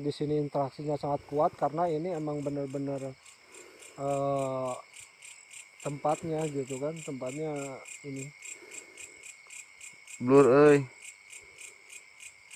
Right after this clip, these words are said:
Speaker 2: Blur, blur, blur, blur. Ini kita sama tim berdua nih. Blur kan? Blur tuh.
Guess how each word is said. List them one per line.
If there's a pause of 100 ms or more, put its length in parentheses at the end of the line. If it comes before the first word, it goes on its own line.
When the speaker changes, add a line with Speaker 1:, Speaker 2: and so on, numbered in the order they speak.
(320)
Speaker 2:
Blur,
blur,
blur,
blur. (360)
Ini
kita
sama
tim
berdua
nih. (2000)
Blur
kan? (2000)
Blur
tuh.